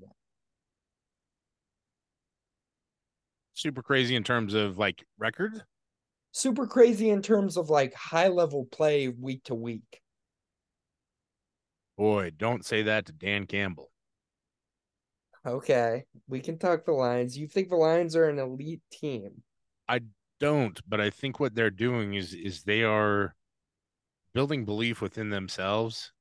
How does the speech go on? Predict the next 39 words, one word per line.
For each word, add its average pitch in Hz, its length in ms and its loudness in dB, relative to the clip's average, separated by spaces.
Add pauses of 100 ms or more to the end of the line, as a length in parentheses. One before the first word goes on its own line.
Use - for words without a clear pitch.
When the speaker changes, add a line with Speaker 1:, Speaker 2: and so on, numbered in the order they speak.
Speaker 2:
and, 98 440 -8
and 98 200 -8
they 123 360 0
are 110 280 2
proving 104 840 -4
that 87 180 -10
their 110 160 0
proof 127 320 -10
of, 92 80 -12 (180)
that 92 220 -14
their 123 240 0
idea, 104 540 -2
their 98 240 -2
I 107 140 -2
P, 95 440 -8 (180)
right, 95 300 -8 (480)
uh, 98 320 -8 (240)
that, 95 140 -12 (220)
that 98 120 -10
what 107 200 -8
they 110 120 -6
were 107 160 -6
believing 104 380 -8
in 101 100 -6
all 98 220 -4
along 101 480 -4
is 95 260 -14
right. 95 260 -6 (1300)
And 104 300 -4
I 101 80 -4
think 107 220 -4
there's, 113 460 -2 (240)
there's 107 160 -6
a 110 60 -4
few 143 280 -4
teams 110 460 -4
that 107 120 -4
have 92 180 -6
done, 117 480 0